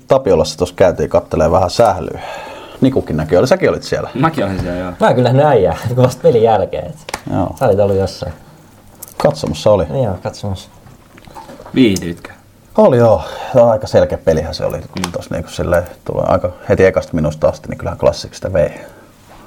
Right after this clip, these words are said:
Speaker 3: Oliko sä vetänyt englanniksi jonkun haastattelun siellä?
Speaker 2: Joo, Eetu Sikkinen laittoi semmosen yllärin. Suomeksi kysyin kysymyksen, niin alkoi vastaamaan englanniksi, niin vedettiin sit englanniksi koko loppuun haastattelu.
Speaker 1: Miten meni?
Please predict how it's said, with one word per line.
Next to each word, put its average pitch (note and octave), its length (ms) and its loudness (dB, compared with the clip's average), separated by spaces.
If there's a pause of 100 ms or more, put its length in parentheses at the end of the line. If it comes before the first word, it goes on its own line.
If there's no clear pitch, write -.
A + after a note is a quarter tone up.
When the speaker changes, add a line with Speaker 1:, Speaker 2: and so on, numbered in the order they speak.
(140)
Speaker 3:
Oliko E3 100 2
sä D3 80 2
vetänyt C3+ 400 2 (120)
englanniksi G2 480 0
jonkun F2 200 -6
haastattelun - 520 -4
siellä? - 160 -12 (520)
Speaker 2:
Joo, C#3 220 0
Eetu A2 240 -2
Sikkinen F#2 480 -8
laittoi F#2 220 -8
semmosen F#2+ 300 -10 (120)
yllärin. - 500 -10 (880)
Suomeksi B2+ 420 0
kysyin A2+ 300 -4
kysymyksen, F#2+ 580 -4
niin F2+ 100 -8
alkoi F#2 180 -8
vastaamaan F#2 640 -8
englanniksi, - 520 -12
niin G2 160 -16
vedettiin F#2 360 -14
sit - 140 -12
englanniksi F#2+ 400 -10
koko G2+ 120 -12
loppuun - 300 -12
haastattelu. - 360 -8
Speaker 1:
Miten F2 180 -2
meni? E2 200 -2